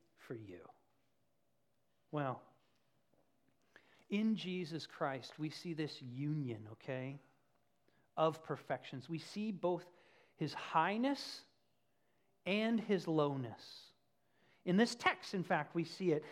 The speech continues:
And, and, and having, my hope is, is that as we unpack this and as you see his highness and as you see his lowness in his nature and in his character, that you will see that he also creates a kingliness,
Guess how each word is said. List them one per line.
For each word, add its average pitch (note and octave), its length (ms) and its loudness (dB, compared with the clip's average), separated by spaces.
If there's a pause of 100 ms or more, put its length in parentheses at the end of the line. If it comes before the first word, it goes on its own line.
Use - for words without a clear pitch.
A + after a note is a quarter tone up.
(160)
And, G3 200 2
and, A3 160 4 (220)
and G3+ 200 2 (260)
having, C#4+ 300 8 (380)
my A3 140 4
hope C4 280 6
is, F3+ 220 4
is F3+ 100 -2
that G3 240 6
as A#3+ 300 6
we B3 120 2
unpack A3 440 2
this E3+ 180 2
and F#3 140 0
as A3 260 2
you A#3 140 2
see G#3 420 0
his F3 200 2
highness A3+ 580 2
and G3 200 -4
as G3+ 260 2
you A3+ 100 0
see G#3+ 280 -4
his F#3 260 2
lowness E3 500 4
in G3+ 180 4
his G3+ 320 4 (280)
nature F3+ 500 4
and D#3 120 2
in G#3+ 200 2
his A3 280 2
character, F3 720 2 (300)
that F#3 160 4
you A3 160 4
will C4 100 4
see C4 280 -2
that G3 120 2
he G3+ 180 2
also A3 320 0
creates F#3 500 -2
a E3+ 40 -6 (220)
kingliness, D#3+ 640 -2